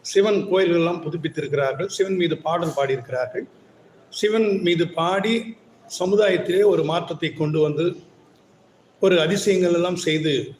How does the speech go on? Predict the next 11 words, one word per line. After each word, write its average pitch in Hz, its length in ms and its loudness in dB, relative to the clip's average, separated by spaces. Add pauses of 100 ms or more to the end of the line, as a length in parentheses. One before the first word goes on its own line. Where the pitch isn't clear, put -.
(120)
இருக்கிறார்கள் 156 480 0
என்று 131 120 0
சொன்னால் 147 480 -6 (140)
அது 139 200 0
மிகையாகாது. 139 540 -2
அப்படி 170 400 0
செய்தவர்களே 170 460 2
முதன்மையானவர் 165 640 -2
திருஞான 175 400 0
சம்பந்த 131 360 -10
சுவாமிகள். 117 420 -12